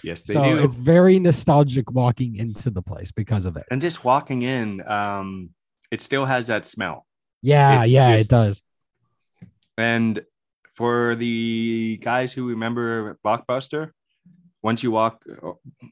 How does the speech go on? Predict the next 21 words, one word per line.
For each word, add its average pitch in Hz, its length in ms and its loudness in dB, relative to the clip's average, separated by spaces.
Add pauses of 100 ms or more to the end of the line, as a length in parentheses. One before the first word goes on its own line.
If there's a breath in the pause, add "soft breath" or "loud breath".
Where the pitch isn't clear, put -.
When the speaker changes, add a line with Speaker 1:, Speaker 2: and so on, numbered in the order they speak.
(680)
Speaker 1:
when, 196 200 -4
Speaker 2:
And 160 160 6
we're 180 80 8
Speaker 1:
like, 180 60 6
Speaker 2:
talking 202 240 6
Speaker 1:
the 208 60 6
Speaker 2:
about 196 140 8
the 143 60 0
Speaker 1:
D 185 80 8
V 143 60 4
D. - 20 0
Speaker 2:
old 190 600 10
day 147 360 6
Speaker 1:
Yes. 120 140 2
Speaker 2:
Blockbuster. 120 580 2
We're 117 120 -2
talking 151 280 0
about, 147 200 2
like, 127 160 -4
two 156 180 0
thousand 131 460 -2